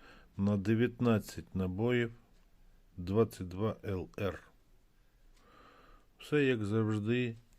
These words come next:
тільки без фастекса, а на липучці. Люди замовили на липучці. Знімаємо.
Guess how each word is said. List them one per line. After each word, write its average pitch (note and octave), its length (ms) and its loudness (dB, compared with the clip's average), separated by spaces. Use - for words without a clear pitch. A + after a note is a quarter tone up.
тільки A2 520 -2
без A2 340 2
фастекса, D#3+ 720 4
а B2+ 180 2
на A2 180 2
липучці. F2+ 880 -4
Люди G#2 420 0
замовили F#2+ 720 0
на F#2+ 120 0
липучці. E2+ 680 -6
Знімаємо. D#3 800 4